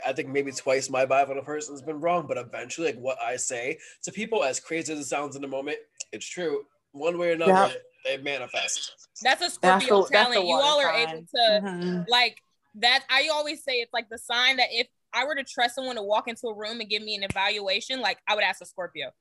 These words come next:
Speaker 3: Like, "What's the vibe in here?
Speaker 2: Mm-hmm.
Speaker 3: Who do you trust? Where is everybody? Where are the exits? Who's looking funny?" Like, you
Speaker 1: Mm-hmm.
Speaker 3: all are gonna know. Like, you're not gonna miss a beat.
Speaker 1: We don't.
Speaker 2: What I've
Speaker 1: We don't
Speaker 2: noticed, though,
Speaker 1: miss.
Speaker 2: 'cause I think that intuitiveness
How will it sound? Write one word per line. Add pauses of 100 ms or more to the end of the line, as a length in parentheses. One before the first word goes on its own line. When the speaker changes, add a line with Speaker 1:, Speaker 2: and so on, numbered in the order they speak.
(140)
Speaker 3:
Like,
"What's
the
vibe
in
here?
Speaker 2:
Mm-hmm.
Speaker 3:
Who
do
you
trust?
Where
is
everybody?
Where
are
the
exits? (340)
Who's
looking
funny?"
Like, (240)
you
Speaker 1:
Mm-hmm.
Speaker 3:
all (380)
are
gonna
know. (100)
Like,
you're
not
gonna
miss
a
beat. (380)
Speaker 1:
We
don't.
Speaker 2:
What
I've
Speaker 1:
We
don't (100)
Speaker 2:
noticed,
though,
Speaker 1:
miss.
Speaker 2:
'cause
I
think (160)
that
intuitiveness